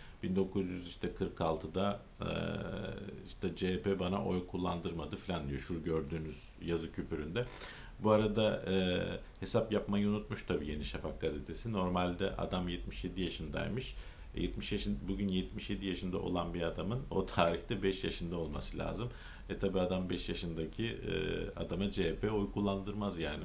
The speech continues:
o çocuğa. Niye oy kullandırsın ki? İşte Yeni Şafak'ta böyle arkadaşlar.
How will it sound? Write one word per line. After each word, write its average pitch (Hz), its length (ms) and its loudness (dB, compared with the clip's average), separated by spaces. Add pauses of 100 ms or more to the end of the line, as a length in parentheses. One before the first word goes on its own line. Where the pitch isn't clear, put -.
o - 20 -6
çocuğa. 80 340 -2
Niye 98 200 -2
oy 82 200 -4
kullandırsın 87 560 -4
ki? - 160 -6 (960)
İşte - 200 -2
Yeni 92 280 2
Şafak'ta - 580 -2
böyle 95 240 2
arkadaşlar. 71 640 -4